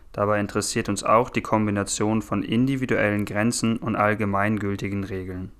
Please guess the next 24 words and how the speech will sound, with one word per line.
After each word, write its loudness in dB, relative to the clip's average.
Da -2
es -2
bei 0
aller 4
Klarheit 4
und -6
Verlässlichkeit 0
auch -2
weiterhin 2
zu -2
Grenz- -2
und -2
Regelverletzungen -2
kommen 2
wird, -4
schauen 0
wir 0
auch 2
auf 0
das -4
Thema -2
Konsequenzen -6
und -4
Sanktionen. -2